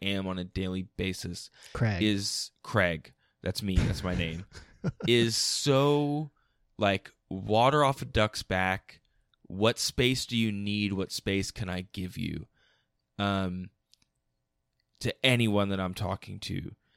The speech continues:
Speaker 1: And so to, like, on a daily basis, be angry about people and be, like, <sighs> I, hmm.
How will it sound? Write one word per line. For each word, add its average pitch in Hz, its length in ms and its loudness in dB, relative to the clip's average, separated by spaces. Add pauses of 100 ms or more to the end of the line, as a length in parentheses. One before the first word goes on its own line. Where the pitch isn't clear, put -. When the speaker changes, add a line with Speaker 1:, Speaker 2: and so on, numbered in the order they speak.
(300)
Speaker 1:
And 104 200 0
so 107 280 4
to, 117 180 -2
like, 104 440 -2 (340)
on 139 180 0
a 123 140 -2 (240)
daily 143 460 2 (160)
basis, 104 640 0 (720)
be 107 240 -2 (120)
angry 123 580 2
about 139 320 2
people 156 520 -2 (500)
and 101 240 -2
be, 101 580 0 (680)
like, 95 420 -2 (800)
<sighs> 113 80 -12 (580)
I, 101 140 -4 (400)
hmm. 110 360 -8